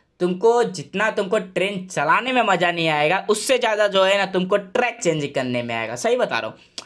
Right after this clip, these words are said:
हाँ, इस गेम में इतने सारे पॉइंट मशीन है, इतने सारे पॉइंट मशीन है कि भैया अगर तुम ये सब सीख जाओगे ना, पक्का बता रहा हूँ तुम स्टेशन मास्टर बनने से तुमको कोई नहीं रोक सकता है। तो हाँ, मतलब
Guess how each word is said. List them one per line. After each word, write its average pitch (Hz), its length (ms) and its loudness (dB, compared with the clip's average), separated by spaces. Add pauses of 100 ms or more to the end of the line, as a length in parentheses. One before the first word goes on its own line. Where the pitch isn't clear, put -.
हाँ, 196 420 -2 (200)
इस 214 200 0
गेम 226 160 0
में 254 80 2
इतने 190 280 0
सारे 226 280 0 (200)
पॉइंट 175 300 2
मशीन 156 420 0
है, 202 180 -2 (180)
इतने 190 320 0
सारे 208 320 0
पॉइंट 170 280 2
मशीन 151 400 0
है 185 160 0
कि 214 140 -4
भैया 202 300 2
अगर 214 160 0
तुम 208 200 0
ये 190 120 2
सब 190 180 0
सीख 190 260 -2
जाओगे 185 340 2
ना, 233 160 2 (380)
पक्का 208 320 0
बता 185 280 0
रहा 214 100 2
हूँ 254 80 -4
तुम 269 180 2
स्टेशन 208 380 0
मास्टर 196 420 2 (260)
बनने 170 300 2
से 180 120 2
तुमको 175 320 2
कोई 196 240 4
नहीं 165 120 -2
रोक 139 180 -2
सकता 135 260 -4
है। 131 100 -2
तो 131 480 2 (360)
हाँ, 113 240 -16
मतलब 110 260 -12